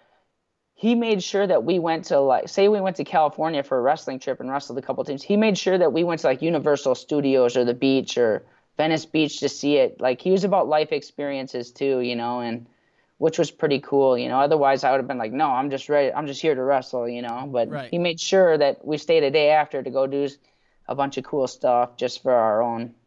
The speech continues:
Speaker 1: you know, development.
Speaker 2: Absolutely. I mean, that's cool that he does that. And the, the point about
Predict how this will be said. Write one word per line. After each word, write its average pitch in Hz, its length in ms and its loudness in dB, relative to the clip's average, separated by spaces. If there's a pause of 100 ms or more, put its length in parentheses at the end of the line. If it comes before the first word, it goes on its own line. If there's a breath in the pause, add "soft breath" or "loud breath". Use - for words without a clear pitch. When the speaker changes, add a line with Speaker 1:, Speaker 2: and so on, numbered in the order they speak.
(880)
Speaker 1:
you 62 100 -12
know, 104 220 -8 (440)
development. 123 680 -2 (220)
Speaker 2:
Absolutely. 160 540 -14
I 131 40 -18
mean, 160 120 -14
that's 202 180 -10
cool - 400 -16
that 151 140 -14
he 175 100 -14
does 196 260 -12
that. 160 180 -10
And 147 220 -14
the, 147 100 -18 (200)
the 175 80 -16
point 202 240 -10
about 160 420 -10